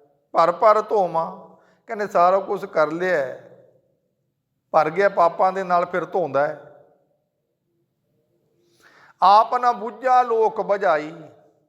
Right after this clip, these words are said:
ਆਪ ਨਹੀਂ ਬੁੱਝਿਆ, ਲੋਕਾਂ ਨੂੰ ਬੁਝਾਉਂਦਾ ਹੈ। ਅਪਰ ਪਦੇਸੇ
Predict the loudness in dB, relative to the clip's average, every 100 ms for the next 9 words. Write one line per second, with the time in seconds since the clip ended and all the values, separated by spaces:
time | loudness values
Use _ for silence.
0 | _ 0 2 0 -8 -8 -10 -2 0 0
1 | -4 -4 0 0 0 -4 -4 -4 -4 -8
2 | -12 -20 _ _ _ _ _ _ _ _
3 | _ 0 2 -2 -2 -6 -6 -8 -6 -8
4 | -10